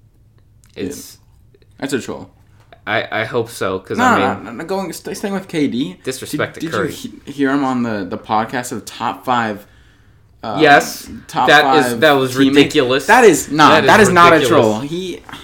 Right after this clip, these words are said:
Speaker 2: He forgot.
Speaker 1: He forgot
Speaker 2: How do you
Speaker 1: about
Speaker 2: forget about Russell Westbrook? He was with them the longest,
Speaker 1: That is so
Speaker 2: most impactful. They went to a finals.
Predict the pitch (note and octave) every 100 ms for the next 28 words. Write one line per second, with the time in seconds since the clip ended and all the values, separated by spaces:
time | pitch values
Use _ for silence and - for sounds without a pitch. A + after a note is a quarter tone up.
0 | - A2+ E3+ F#3 D#3+ B2 C3+ G2 E2+ -
1 | _ - - F#3 G#3+ G#3+ G3 F#3 - D3
2 | B2 C3 B2 B2+ A2+ A2 G#2 A2 A#2 G2+
3 | F#2+ - - - _ _ _ _ _ _
4 | _ _ _ _ _ _ _ _ _ _
5 | _ _ _ _ - A#2+ A2+ A2 A#2 A#2+
6 | G#2+ G2 A2 A#2 C3 - - - A#2+ G#2
7 | - - - G#2 A#2 A#2+ G#2+ B2 A2+ A#2
8 | B2 A2+ _ _ _ - A#2 A#2 A2+ -
9 | G#2+ A2+ A#2+ B2 - _